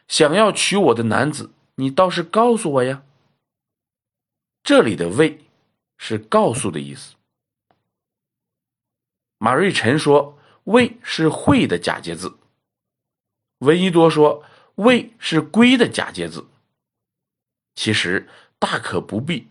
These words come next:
解释得如此曲折。最后还有一个问题，“求我术士”的“术士”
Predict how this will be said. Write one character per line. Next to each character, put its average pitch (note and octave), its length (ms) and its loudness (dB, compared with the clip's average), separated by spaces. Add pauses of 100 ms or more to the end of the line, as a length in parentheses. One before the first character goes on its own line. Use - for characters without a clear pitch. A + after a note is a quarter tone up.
(140)
解 E2+ 220 -4
释 - 140 -8
得 D#2+ 160 -8
如 E2 340 -6
此 - 160 -6
曲 - 220 -10
折。 - 240 -18 (3250)
最 B2+ 140 0
后 B2+ 300 0 (240)
还 - 260 -4
有 F3+ 140 0
一 E2+ 100 -6
个 E2+ 100 -8
问 E2 140 -8
题 - 240 -20 (1600)
，“求 - 220 0
我 G3+ 340 4
术 A3+ 360 0
士” F#3 260 -2
的 G2+ 160 2
“术 B3+ 380 0
士” - 340 -6